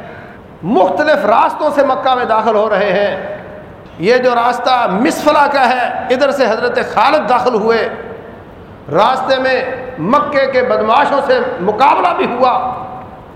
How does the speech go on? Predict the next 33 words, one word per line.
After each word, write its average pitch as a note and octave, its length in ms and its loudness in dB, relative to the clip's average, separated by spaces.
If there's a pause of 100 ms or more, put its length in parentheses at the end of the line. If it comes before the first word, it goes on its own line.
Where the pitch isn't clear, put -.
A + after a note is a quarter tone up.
(220)
اور C4+ 260 2 (120)
کتنے D4+ 280 -2
ان D4 240 0
کے D4 240 0
کاٹ E4+ 280 2
بھی D4+ 120 -2
دیے D4 220 2
گئے، C#4+ 360 2 (540)
اور A#3 140 2 (100)
ان C4+ 220 2
کے B3+ 120 0
دو B3+ 260 4 (100)
ساتھی C4 300 -2
بچھڑ A#3+ 480 -4
گئے A3+ 160 0
تھے G3+ 400 -4 (420)
مسلمان، B3+ 640 0 (560)
ان C4 140 4
کو A#3+ 200 0
کافروں A3 440 0
نے G#3+ 140 0
کاٹ F#3+ 300 2
دیا، F#3 260 2 (1000)
اور B3+ 300 4
کوئی A#3+ 260 0
خاص G#3+ 380 0
مارکا G#3+ 400 0
نہیں G3+ 200 2
ہوا۔ G3 600 0 (1080)
آ A3 160 4
کر G#3+ 160 0
کے A3 160 0
سارے G#3+ 320 2